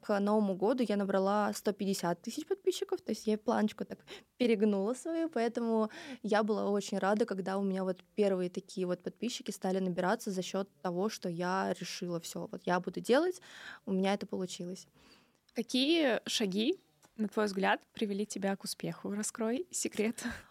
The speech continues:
Speaker 1: М, какие шаги? На самом деле, мне кажется, что самое основное, что должен определить для себя каждый человек,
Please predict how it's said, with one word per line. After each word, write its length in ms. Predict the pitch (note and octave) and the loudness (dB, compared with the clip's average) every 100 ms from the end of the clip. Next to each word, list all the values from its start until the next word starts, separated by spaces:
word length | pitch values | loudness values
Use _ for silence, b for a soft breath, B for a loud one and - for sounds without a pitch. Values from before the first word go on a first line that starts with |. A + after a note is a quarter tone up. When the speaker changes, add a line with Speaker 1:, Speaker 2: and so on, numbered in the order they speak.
| B B B B B B _ | B B B B B B _
Speaker 1:
М, 600 | C4+ C4+ D4 C#4 C4+ C4 | 6 8 10 8 8 6
какие 380 | B3+ B3 - C#4+ | 4 0 4 4
шаги? 440 | C#4 C#4 A3 C#4 G4+ F4+ | 4 4 4 6 4 4
На 120 | D4+ C#4 | 2 4
самом 360 | C#4+ D4+ C4+ | 4 6 6
деле, 340 | A#3 C4 F#4 D4 | 6 6 4 4
мне 260 | A3+ A#3+ | 4 4
кажется, 560 | B3 A#3 B3 B3 - A3 | 2 2 4 2 0 -2
что 540 | - - G#3+ G#3+ G#3+ | -2 0 2 4 2
самое 340 | G#3+ A#3+ A#3+ A3 | 2 2 4 2
основное, 640 | G#3+ G#3 G3+ A#3+ E4 B3 | 0 0 2 2 2 0
что 180 | - G3+ | 0 0
должен 380 | G3+ G#3+ G#3 G3 | 2 2 2 0
определить 420 | G3 F#3+ G3 G3+ | 0 0 0 0
для 140 | F#3+ | 0
себя 240 | - G3+ G3 | 0 -2 0
каждый 340 | G3+ G3+ F#3 | 0 2 0
человек, 540 | - F#3 F#3+ D#4 - | -2 -2 2 2 0